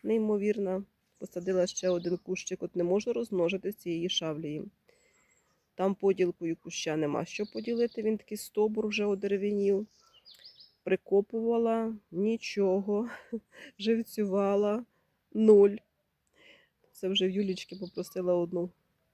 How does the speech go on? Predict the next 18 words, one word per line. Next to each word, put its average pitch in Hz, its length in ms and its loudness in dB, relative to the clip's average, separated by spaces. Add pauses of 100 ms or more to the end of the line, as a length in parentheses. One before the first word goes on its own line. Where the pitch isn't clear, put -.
(200)
ще 165 380 -8 (840)
поділку, 170 440 -4
щоб - 220 -8
залишилася. 165 880 0
Ну, 208 260 -2
вона 190 280 -2
просто - 460 -10
теж 165 340 -10
фантастична, 165 840 -8 (100)
але 220 320 -4
тільки 214 440 -10
не 170 180 -2
навесні. 170 720 -4 (1160)
Навесні 170 480 -8
вона 196 260 -4
виглядає 185 600 -4 (100)
так 151 200 -10
собі. 151 460 -10